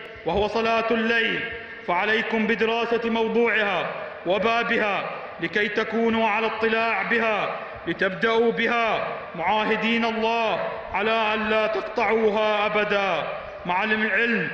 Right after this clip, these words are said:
أنه يمكن قضاؤها. وسنعتبر أن صلاة الليل شعار ما يسمى أو ما يسمون بالتيار الصدري، فمن تركها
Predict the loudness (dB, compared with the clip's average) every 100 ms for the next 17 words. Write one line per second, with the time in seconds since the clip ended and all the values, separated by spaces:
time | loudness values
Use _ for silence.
0 | -8 -6 -2 0 2 2 4 4 4 2
1 | 0 0 0 0 0 0 2 2 2 2
2 | 2 2 0 -2 -8 -6 -4 0 2 2
3 | 0 0 2 2 0 -2 -8 -6 -2 0
4 | 0 2 2 2 2 0 0 2 2 2
5 | 0 -2 -6 -12 -8 -2 0 2 2 0
6 | 0 -2 -6 -4 0 2 0 0 0 2
7 | 2 2 0 -2 -6 -2 0 2 2 2
8 | 0 0 2 2 4 2 2 -2 -6 -4
9 | -2 0 2 2 2 2 0 0 0 2
10 | 2 2 -2 -4 -10 -4 -2 0 0 2
11 | 2 2 2 2 2 2